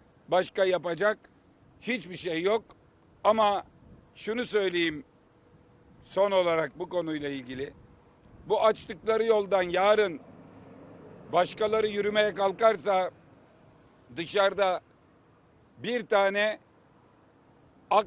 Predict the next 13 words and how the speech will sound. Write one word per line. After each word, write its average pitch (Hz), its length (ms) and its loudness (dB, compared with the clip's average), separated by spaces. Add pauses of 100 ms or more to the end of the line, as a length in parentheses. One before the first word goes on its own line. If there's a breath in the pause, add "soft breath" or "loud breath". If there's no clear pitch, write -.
(100)
Partili 190 600 0
belediye 185 480 0
başkanı, 170 600 -2 (840)
ak 170 240 0
Parti'de 196 440 0
belediye 190 440 0
başkanlığı 185 560 -4
yapmış 175 500 -6
bir 175 140 -4
kişi, 139 420 -12 (640)
bir 208 320 -4
tane 196 520 2 (100)
ak 190 180 0